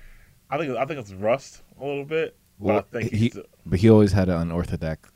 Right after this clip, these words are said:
Speaker 2: unorthodox throwing motion 'cause he used to play baseball.
Speaker 1: Right.
Speaker 2: So I feel like he might need to hone those skills a little bit 'cause it was, a, to me, it looked like a hybrid of his original throwing motion and Tebow a little bit.
Speaker 1: Yeah, but I think he still has the arm strength.
Speaker 2: Yeah.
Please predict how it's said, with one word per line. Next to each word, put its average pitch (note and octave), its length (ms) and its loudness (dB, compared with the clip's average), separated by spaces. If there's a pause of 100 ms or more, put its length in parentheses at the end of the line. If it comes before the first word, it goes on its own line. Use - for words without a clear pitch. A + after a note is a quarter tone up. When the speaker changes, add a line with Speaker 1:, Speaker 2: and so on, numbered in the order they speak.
Speaker 2:
unorthodox F2 920 0 (120)
throwing G#2 260 -2
motion D#2+ 300 -10
'cause D2+ 180 -10
he E2 80 -10
used E2 260 -10
to - 80 -14
play D#2 160 -12
baseball. D2 560 -8 (240)
Speaker 1:
Right. E2 260 -16
Speaker 2:
So F2 160 -8
I D#2+ 60 -2
feel F2 160 -6
like D#2+ 160 -4
he F2 100 -8
might D#2 220 -6
need D#2+ 160 -8
to C#2 180 -8
hone E2+ 360 -8
those D#2 200 -8
skills D#2+ 360 -8
a D2+ 40 -10
little E2 240 -8
bit E2 240 -10
'cause D2+ 280 -12 (480)
it F2+ 80 -6
was, F#2 220 -2
a, E2 260 -8 (220)
to G#2 100 -2
me, A2 140 2
it G#2+ 60 2
looked G#2 160 -4
like F#2+ 180 -2
a E2 60 -2
hybrid F#2+ 400 -2
of F2 140 -6
his D#2+ 180 -6
original F2 480 -6
throwing F2+ 260 -6
motion F2+ 380 -6
and C#2+ 180 -10
Tebow E2+ 320 -8
a F2+ 40 -4
little D2 340 -8
bit. - 240 -16 (520)
Speaker 1:
Yeah, F2 240 -16
but G2 100 -8
I G#2+ 40 -4
think C#3 200 -8
he - 40 -14
still C#3 120 2
has G#2+ 100 2
the G2 100 -6
arm E2+ 320 -8 (380)
strength. - 480 -14 (280)
Speaker 2:
Yeah. B2+ 340 -4